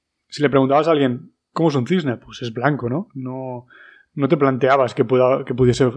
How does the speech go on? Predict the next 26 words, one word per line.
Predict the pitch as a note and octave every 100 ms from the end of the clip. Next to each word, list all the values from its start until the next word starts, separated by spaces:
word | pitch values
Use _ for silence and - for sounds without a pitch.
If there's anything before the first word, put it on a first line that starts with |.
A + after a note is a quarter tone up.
| E3
ser | D#3 C3
de | B2
otro | A#2+
color, | B2+ C3+ E3 G3
y | D3+
además | B2 C3 G3+ -
es | - -
que | C3
cada | - C3+ C#3+
vez, | D3+ E3 _ _ _ _ _ _ -
cuanto | C3 A#2+
más | B2 B2+
tiempo | - C3+ C3
pasaba | C3+ C#3+ C#3 D#3+ F#3+ -
y | A#2
no | B2
se | B2
había | B2 B2+
observado | A#2+ B2+ B2+ B2+
ningún | B2+ B2+
cisne | A#2 B2 B2+
negro, | B2 C3+
más | D#3+ C3 A#2 _ _ _
evidente | C#3+ B2+ B2+ B2+ B2+
era | C#3+ C#3
que | A#2+ A#2+